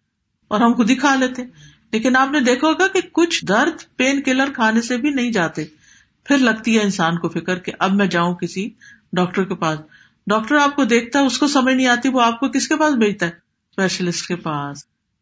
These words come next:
ٹھیک ہے نا، اسپیشلسٹ کے پاس بھیجتا ہے۔ بالکل اسی طرح روحانی بیماریوں میں بھی پہلے آپ خود ٹوٹکے کریں کہ آپ سورۃ فاتحہ پڑھ کے دم کریں، یہ جو میں نے آپ کو اذکار بتائے ہیں۔ اگر نہیں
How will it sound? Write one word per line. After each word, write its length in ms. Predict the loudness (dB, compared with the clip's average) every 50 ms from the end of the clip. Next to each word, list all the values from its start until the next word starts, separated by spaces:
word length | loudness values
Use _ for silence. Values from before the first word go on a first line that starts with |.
| _ _ _
ٹھیک 240 | -8 -6 -6 -4 -4
ہے 60 | -6
نا، 100 | -6 -8 -10 _ _ _ _ _ _ _ _ _ _ _ _ _ _ _ _ _ _ _ _
اسپیشلسٹ 500 | -8 -2 0 0 0 2 2 2 2 2
کے 80 | 2 0
پاس 240 | 2 2 2 2 2
بھیجتا 320 | 2 0 0 0 -2 -6
ہے۔ 180 | -8 -10 _ _ _ _ _ _ _ _ _ _ _ _ _
بالکل 400 | 0 0 0 2 2 2 4 4
اسی 240 | 4 2 2 2 0
طرح 280 | 0 0 0 0 2 0
روحانی 440 | 0 0 0 2 2 4 6 6 6
بیماریوں 500 | 4 4 4 4 2 2 2 2 4 4
میں 140 | 2 2
بھی 180 | 0 0 -2 -2
پہلے 320 | -2 -2 0 0 0 2
آپ 260 | 0 0 0 -2 -2 -4
خود 160 | -4 0 2
ٹوٹکے 300 | 2 0 0 0 -6 -6
کریں 220 | -6 -6 -8 -8 -10 _ _ _ _ _ _ _ _ _ _ _ _ _ _ -2
کہ 40 | 0
آپ 180 | 0 0 0
سورۃ 260 | 0 -2 -2 -2 -2 -2
فاتحہ 280 | -2 -2 0 0 -2
پڑھ 200 | -2 -2 -2 -4
کے 140 | -4 -4 -4
دم 220 | -2 -2 -2 -2 -2
کریں، 380 | -4 -4 -4 -4 -4 -4 -6 -8 -10
یہ 280 | -10 -10 -4 -2 -2 -2
جو 160 | 0 0 -2
میں 220 | -2 -4 -8 -6
نے 140 | -6 -6 -4
آپ 260 | -4 -4 -4 -4 -4
کو 60 | -4 -4
اذکار 340 | -4 -4 -2 -2 -2 -2
بتائے 380 | -2 -4 -6 -6 -6 -6 -6 -6
ہیں۔ 160 | -8 -12 -14 -16 _ _ _ _ _ _ _ _ _ _ _ -10
اگر 300 | -4 -4 0 0 0 2
نہیں 560 | 2 4 4 4 4 4 2 0 -6 -12